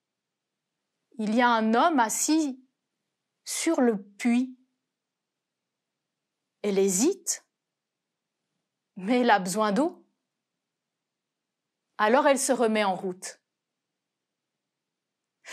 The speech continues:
Pendant qu'elle avance, de temps en temps, elle jette un coup d'œil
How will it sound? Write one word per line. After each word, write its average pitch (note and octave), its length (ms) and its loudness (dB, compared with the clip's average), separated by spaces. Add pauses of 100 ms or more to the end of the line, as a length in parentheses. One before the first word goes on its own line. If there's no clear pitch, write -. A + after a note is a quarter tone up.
(120)
Pendant C4+ 260 2
qu'elle B3+ 180 2
avance, B3+ 360 0
de A3+ 80 0
temps A#3 240 -2
en A#3 100 2
temps, C#4+ 160 0
elle A3+ 120 2
jette C4 260 0
un A3+ 80 4
coup A3 220 -6
d'œil G#3 420 0